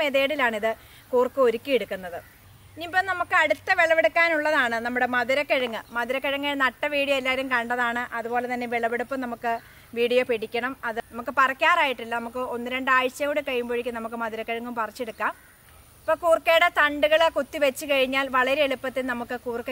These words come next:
കിട്ടുന്നതാണ്. ഇനി കുറച്ച് സ്ഥ-, ഏരികളൊക്കെ എടുത്തിട്ട് ഇതുപോലെ കൂർക്ക നടുക. ഇനി അതിലും പറ്റില്ലെങ്കിൽ ഗ്രോ ബാഗുകളിലെങ്കിലും കൂർക്ക നട്ടുപിടിപ്പിക്കുക. വളരെ എളുപ്പത്തിൽ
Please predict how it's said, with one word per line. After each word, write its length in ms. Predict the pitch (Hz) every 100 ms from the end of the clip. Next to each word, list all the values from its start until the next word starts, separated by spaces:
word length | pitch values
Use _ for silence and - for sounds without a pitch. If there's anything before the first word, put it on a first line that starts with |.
| 247
കിട്ടുന്നതാണ്. 600 | 226 240 247 240 214 220 220 - - -
ഇനി 120 | 247 247 240
കുറച്ച് 280 | - 247 285 277
സ്ഥ-, 160 | 277 254 247
ഏരികളൊക്കെ 500 | 247 262 269 247 247
എടുത്തിട്ട് 320 | 233 247 233 240
ഇതുപോലെ 240 | 226 240 240
കൂർക്ക 260 | 226 226 254
നടുക. 220 | 247 220 226 226
ഇനി 100 | 226 240
അതിലും 240 | 226 285 302
പറ്റില്ലെങ്കിൽ 440 | 262 254 233 233 226
ഗ്രോ 140 | 240 247 240
ബാഗുകളിലെങ്കിലും 840 | 277 294 311 311 294 233 233 247 247
കൂർക്ക 280 | 233 226 247 233
നട്ടുപിടിപ്പിക്കുക. 720 | 214 226 220 202 214 208 214 226 - - - - 247
വളരെ 240 | 262 285 294
എളുപ്പത്തിൽ 380 | 262 - 269